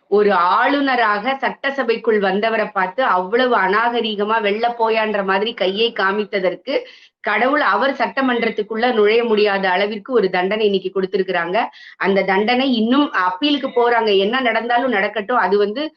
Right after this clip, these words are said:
அஹ், கோர்ட்டும் மற்றவர்களும், அஹ், தார்மீகமாக நமக்கு அதை பார்க்கும் பொழுது கடவுள் மேல இன்னும் நம்பிக்கை வருது, கோர்ட் மேல நமக்கு இன்னும் ஒரு மிகப்பெரிய நம்பிக்கை வருது. நமக்கெல்லாம் ஒரு கவலை அப்படின்னு சொன்னா அன்பில் மகேஷ் பொய்யாமொழியான பள்ளிக்கல்வித்துறை அமைச்சருக்கு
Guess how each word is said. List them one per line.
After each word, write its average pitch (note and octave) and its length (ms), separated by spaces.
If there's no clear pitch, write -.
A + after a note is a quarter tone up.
அஹ், F#3+ 180
கோர்ட்டும் C4+ 520
மற்றவர்களும், A#3+ 640
அஹ், F#3+ 240
தார்மீகமாக C4+ 880
நமக்கு A#3+ 280
அதை G3+ 180
பார்க்கும் C4 380
பொழுது A#3 380
கடவுள் C4+ 420
மேல B3+ 260
இன்னும் B3+ 300
நம்பிக்கை A#3+ 420
வருது, G#3 360
கோர்ட் C4+ 340
மேல A#3+ 240
நமக்கு G#3+ 340
இன்னும் B3+ 240
ஒரு A3 140
மிகப்பெரிய B3 500
நம்பிக்கை G#3+ 460
வருது. F#3 300
நமக்கெல்லாம் B3 720
ஒரு B3+ 160
கவலை A3+ 360
அப்படின்னு A3 360
சொன்னா A3+ 300
அன்பில் A#3+ 420
மகேஷ் A3+ 300
பொய்யாமொழியான G#3+ 680
பள்ளிக்கல்வித்துறை A3+ 640
அமைச்சருக்கு G#3 640